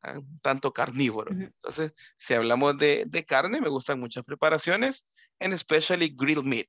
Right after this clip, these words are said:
Speaker 1: Una carne asada, that's fine, and I am happy with that.
Speaker 2: Okay, <laughs> all right.
Speaker 1: Thank you for asking, thank you for asking, all right?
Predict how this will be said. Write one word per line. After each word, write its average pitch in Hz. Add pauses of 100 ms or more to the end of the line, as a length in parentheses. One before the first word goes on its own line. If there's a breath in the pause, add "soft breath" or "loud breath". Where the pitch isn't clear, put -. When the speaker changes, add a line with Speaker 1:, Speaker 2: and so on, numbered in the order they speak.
(160)
Speaker 1:
Una 135
carne 135
asada, 208 (760)
that's 135
fine, 113
and 120
I 131
am 127
happy 123
with 110
that. 110 (1000)
Speaker 2:
Okay, 208 (100)
<laughs> 180
all -
right. 202 (240)
Speaker 1:
Thank 214
you 208
for 202
asking, 160
thank 165
you 175
for 165
asking, 120
all 110
right? 220